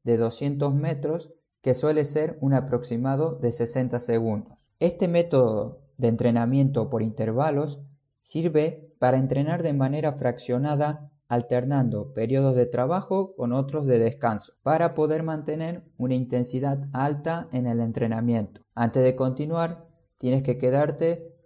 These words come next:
con algunas palabras o conceptos, que son alta intensidad,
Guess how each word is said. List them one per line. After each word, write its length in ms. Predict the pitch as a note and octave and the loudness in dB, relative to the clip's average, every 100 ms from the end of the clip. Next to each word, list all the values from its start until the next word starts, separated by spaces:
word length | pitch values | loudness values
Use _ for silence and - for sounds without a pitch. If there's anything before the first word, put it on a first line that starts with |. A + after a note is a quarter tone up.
| _ | _
con 220 | B2 B2 | -2 0
algunas 380 | B2 C3 C#3+ C#3 | 2 2 2 2
palabras 720 | C#3 B2+ C#3+ D3 D#3 D#3+ - A#2 | 2 2 2 2 -2 -4 -6 -8
o 160 | A2 | -4
conceptos, 800 | A#2 A#2 - B2+ - - - - _ _ | -2 -2 0 0 0 -6 -12 -12 _ _
que 140 | - A2 | -8 -4
son 340 | B2 A#2 G#2+ - _ _ _ _ | -2 -2 -4 -12 _ _ _ _
alta 320 | - A2+ A#2 B2+ | -4 0 0 0
intensidad, 720 | A#2+ A#2+ B2+ C3+ C#3+ D3 | 0 0 0 0 0 -2